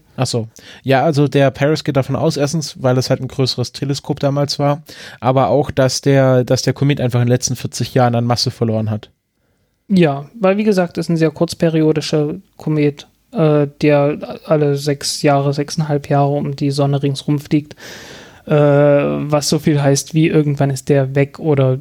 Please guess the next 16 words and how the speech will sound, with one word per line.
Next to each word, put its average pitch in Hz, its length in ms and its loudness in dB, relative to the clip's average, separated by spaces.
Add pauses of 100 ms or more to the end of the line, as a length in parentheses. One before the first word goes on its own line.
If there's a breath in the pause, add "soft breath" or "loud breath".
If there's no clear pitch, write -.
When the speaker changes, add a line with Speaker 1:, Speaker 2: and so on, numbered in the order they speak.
Speaker 2:
nur 143 280 -2
noch 131 180 -2
Krümel 135 360 -2
übrig. - 460 -10 (100)
Speaker 1:
Ja, 123 280 0
da 127 140 -4
kann - 160 -4
man 127 40 -2
froh 135 140 -6
sein, 135 160 -2
dass 131 160 -2
man 131 80 -4
das 127 240 -4
davor 131 460 -4 (260)
bestimmt - 380 -4
hat. - 180 -6